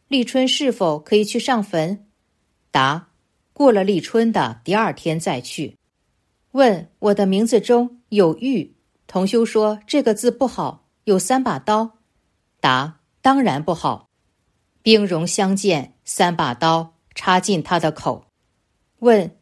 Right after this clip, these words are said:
已经许愿一世修成的同修，念礼佛大忏悔文的时候，可以祈求，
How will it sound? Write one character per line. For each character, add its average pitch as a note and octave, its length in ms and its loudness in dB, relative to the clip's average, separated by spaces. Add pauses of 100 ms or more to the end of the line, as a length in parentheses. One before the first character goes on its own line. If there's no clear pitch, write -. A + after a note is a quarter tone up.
已 G#3+ 100 2
经 G#3+ 200 2
许 G3 220 -4
愿 F3 360 0
一 G3+ 140 -4
世 A3+ 160 0
修 C4+ 200 -2
成 G3+ 160 -4
的 G3+ 100 -2
同 F3 220 -8
修， A3 360 -2 (480)
念 C#4 200 2
礼 F#3 100 2
佛 F#3 200 -2
大 G#3+ 160 -2
忏 A3 180 -2
悔 G#3 100 -2
文 D#3+ 200 -2
的 A3 120 -2
时 A3 160 -6
候， E3 460 -6
可 - 140 0
以 G#3 100 2
祈 G3+ 220 -6
求， F3 400 -4